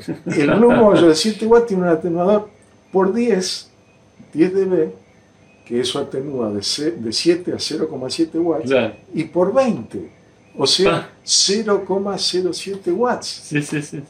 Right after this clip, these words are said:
Speaker 2: Y un cliente me dice, "Mira, yo toco en el primer piso, con el atenuador puesto en veinte, y me escuchan en la vereda abajo".
Speaker 1: <laughs>
Speaker 2: Y eso no es por el equipo, es por el oído humano.
Speaker 1: Claro.
Speaker 2: El oído humano logarítmico es
Speaker 1: Claro.
Speaker 2: lo que logra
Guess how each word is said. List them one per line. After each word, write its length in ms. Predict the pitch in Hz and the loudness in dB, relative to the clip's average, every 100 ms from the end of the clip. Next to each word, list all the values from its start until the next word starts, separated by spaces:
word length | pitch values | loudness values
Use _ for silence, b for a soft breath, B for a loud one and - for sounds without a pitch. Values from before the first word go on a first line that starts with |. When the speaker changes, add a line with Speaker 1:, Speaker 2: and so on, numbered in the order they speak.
| 160 151 | -18 -6
Speaker 2:
Y 80 | 147 | -2
un 120 | 208 | -2
cliente 520 | 196 202 202 139 110 120 | -2 -2 -2 -2 -4 -8
me 160 | 123 | -6
dice, 280 | 139 - 143 | -6 -6 -8
"Mira, 260 | 143 165 135 | -6 -6 -6
yo 160 | 170 185 | -8 -6
toco 320 | 208 202 147 | -6 -4 -6
en 80 | 131 | -6
el 80 | |
primer 360 | 113 135 151 156 | -10 -10 -6 -8
piso, 460 | - 131 - - - - - | -8 -12 -12 -14 -16 -20 -8
con 120 | 113 | -6
el 120 | 120 | -4
atenuador 480 | 117 117 120 151 175 | -6 -6 -6 -2 -4
puesto 320 | 170 127 - | -6 -10 -8
en 120 | 113 110 | -6 -2
veinte, 420 | 175 208 - 131 | -2 -2 -6 -8
y 680 | - - _ _ _ - | -8 -12 _ _ _ -10
me 120 | 120 - | -4 -4
escuchan 460 | - 226 - 175 143 | -4 -6 -6 -6 -6
en 120 | 143 | -4
la 100 | 143 | -2
vereda 340 | 160 190 165 | -2 -2 -2
abajo". 340 | 147 208 - - _ _ - | -4 -8 -10 -18 _ _ -6
Speaker 1:
<laughs> 1400 | - - 202 185 - 165 165 - 143 - - - - - _ - - _ _ _ _ _ - | -4 0 2 2 2 0 0 -2 -2 -2 -8 -14 -14 -16 _ -20 -20 _ _ _ _ _ -2
Speaker 2:
Y 100 | 233 | 0
eso 260 | - 233 - | 4 2 2
no 120 | 170 262 | 0 2
es 100 | - | 2
por 220 | 151 117 | -2 -2
el 100 | 107 | -4
equipo, 480 | 107 107 95 - - | -6 -8 -12 -16 -10
es 80 | 220 | -10
por 240 | - 185 | -6 -6
el 120 | 120 131 | -4 -6
oído 220 | 202 180 | -6 -6
humano. 320 | 151 208 180 110 | -8 -8 -8 -6
Speaker 1:
Claro. 340 | 113 120 104 | -4 -4 -4
Speaker 2:
El 140 | 120 143 | -6 -4
oído 240 | 196 208 | -4 -4
humano 340 | 190 196 180 139 | -4 -4 -4 -4
logarítmico 760 | 135 139 214 214 127 110 - | -2 0 -2 -4 -8 -12 -8
es 60 | 123 | -2
Speaker 1:
Claro. 300 | - 123 98 | 0 0 -2
Speaker 2:
lo 60 | |
que 60 | 101 | -8
logra 260 | 101 95 | -10 -12